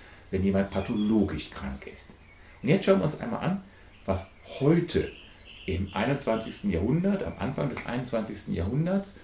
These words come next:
so State of the Art ist, wie man verschiedene Therapien mit Borderlinern durchführt. Der Hauptpunkt Nummer acht.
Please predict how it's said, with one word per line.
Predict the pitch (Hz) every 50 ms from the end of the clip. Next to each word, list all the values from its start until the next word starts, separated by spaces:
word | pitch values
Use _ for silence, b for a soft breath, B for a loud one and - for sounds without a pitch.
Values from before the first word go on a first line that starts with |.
| B B B B B
so | B - - 120 120 - - - -
State | - - 120 117 123 123 -
of | - 98 -
the | - -
Art | - 139 160 - - - -
ist, | 147 151 151 - - -
wie | - 107 98 101 113 127 147
man | 156 151 143 139 139 143 143 - - - -
verschiedene | - 101 98 - - 165 165 - 165 151 151
Therapien | - - 98 92 90 82 - - - - 131 127 139 147 156 156 151 - - - - - - -
mit | 175 196 190 - -
Borderlinern | - 85 80 80 82 85 80 85 104 120 123 117
durchführt. | 107 95 85 - - - - - - - - - - - - - -
Der | 82 80
Hauptpunkt | 80 - - - 110 98 -
Nummer | 110 123 - -
acht. | - - - -